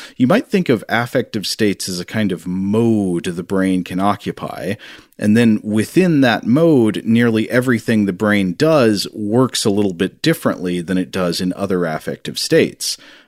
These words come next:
Uh, so Lowenstein writes, quote, "Affect influences virtually every aspect of human functioning,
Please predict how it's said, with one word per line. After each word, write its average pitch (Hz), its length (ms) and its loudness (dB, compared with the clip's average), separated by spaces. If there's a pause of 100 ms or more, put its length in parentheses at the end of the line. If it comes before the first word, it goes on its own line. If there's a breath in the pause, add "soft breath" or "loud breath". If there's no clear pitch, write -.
Uh, 87 160 0
so 98 140 -6
Lowenstein 95 560 -2
writes, 85 240 -4
quote, 92 320 -2 (460 soft breath)
"Affect 202 460 -2
influences 110 640 0
virtually 110 480 -2
every 151 380 0
aspect 113 500 -2
of 92 100 -10
human 98 280 0
functioning, 95 680 -2